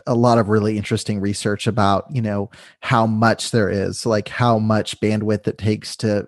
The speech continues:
to keep it, how many servers, you know, like, it's, it's an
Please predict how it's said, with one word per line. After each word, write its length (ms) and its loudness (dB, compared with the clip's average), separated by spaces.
to 120 -8
keep 260 -6
it, 180 2
how 160 2
many 160 0
servers, 680 0
you 100 2
know, 120 4
like, 200 0
it's, 300 2
it's 160 0
an 180 2